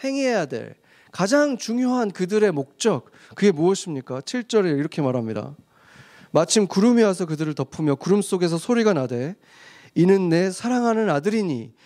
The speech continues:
너희는 그의 말을 들으라.' 하는지라."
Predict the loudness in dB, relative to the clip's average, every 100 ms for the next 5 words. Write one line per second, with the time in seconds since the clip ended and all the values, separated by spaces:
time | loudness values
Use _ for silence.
0 | _ _ -2 2 2 2 0 -2 -4 -2
1 | 2 2 2 -2 -4 -6 -6 -8 -8 -8
2 | -4 0 0 -2 -12 -20 _ _ -6 -6
3 | -6 -10 -10 -10 -12